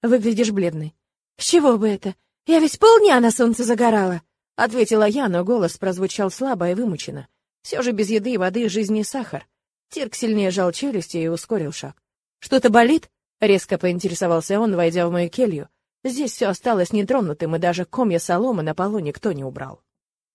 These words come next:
«Нет, но мне бы...» Я хотела сказать, что мне нужно в уборную, но Тирк сгрузил меня на постель и отошёл к двери.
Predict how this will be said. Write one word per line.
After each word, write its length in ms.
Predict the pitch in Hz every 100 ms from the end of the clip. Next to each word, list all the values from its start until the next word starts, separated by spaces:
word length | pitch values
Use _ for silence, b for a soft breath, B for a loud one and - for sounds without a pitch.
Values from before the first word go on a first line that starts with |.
| _ -
«Нет, 300 | 247 214 -
но 260 | 226 233 233
мне 300 | 247 262 262
бы...» 220 | 254 233 - _ _ _ -
Я 140 | 302
хотела 300 | 294 285 262
сказать, 400 | 226 262 254 277
что 180 | - 233
мне 220 | 233 240
нужно 260 | 240 220 233
в 60 |
уборную, 480 | 233 220 311 202 180
но 180 | 185 202
Тирк 320 | - 269 202
сгрузил 460 | 190 185 208 214 214
меня 260 | 190 196
на 100 | 180
постель 460 | 175 180 - 320 214
и 40 |
отошёл 380 | 165 180 170 202
к 60 | 180
двери. 340 | 226 170 156